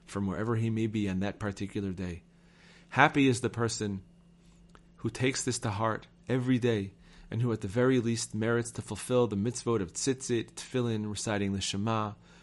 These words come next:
praying, Torah study, and conducting his business with trustworthiness.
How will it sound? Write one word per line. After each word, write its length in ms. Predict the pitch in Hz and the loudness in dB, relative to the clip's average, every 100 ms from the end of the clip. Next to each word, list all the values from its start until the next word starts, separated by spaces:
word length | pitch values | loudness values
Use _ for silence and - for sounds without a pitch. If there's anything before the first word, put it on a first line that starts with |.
| - | -20
praying, 560 | - 131 123 120 110 110 - - - | -2 2 4 2 0 -6 -16 -20 -18
Torah 340 | - 131 123 | 2 6 6
study, 480 | 110 - 110 110 104 - - - | 4 -2 -2 -2 -4 -10 -20 -10
and 160 | 110 110 | -6 -4
conducting 460 | 107 110 123 127 | 0 0 0 0
his 180 | 123 110 | 0 0
business 400 | 104 120 113 107 | 0 0 0 -4
with 160 | 104 - | -6 -6
trustworthiness. 960 | - 117 - 107 104 98 92 - - | -4 -4 -2 -2 0 0 -4 -8 -16